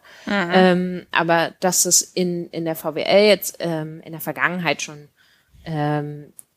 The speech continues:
Speaker 2: ganz eindeutig der, der, die Norm war sozusagen, dass man sich nicht mit einer, äh, abgeschlossenen Habilitation beworben hat, sondern eben mit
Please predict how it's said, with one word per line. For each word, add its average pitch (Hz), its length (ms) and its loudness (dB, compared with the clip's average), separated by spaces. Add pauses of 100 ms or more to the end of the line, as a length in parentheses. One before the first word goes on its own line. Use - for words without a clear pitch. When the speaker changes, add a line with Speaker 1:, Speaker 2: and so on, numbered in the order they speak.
(160)
Speaker 2:
ganz 160 280 2
eindeutig 151 460 0
der, 151 440 0 (240)
der, 139 480 -6 (500)
die 185 200 -2
Norm 190 420 6
war 165 140 4
sozusagen, 147 500 -2
dass - 140 -4
man 156 120 -6
sich 151 280 -4 (380)
nicht 180 200 4
mit 170 180 4
einer, 147 460 4
äh, 147 560 -6
abgeschlossenen 147 500 -8
Habilitation 143 800 -4
beworben 156 380 4
hat, 151 120 -8
sondern 147 360 -12
eben 143 260 -6
mit 143 240 -12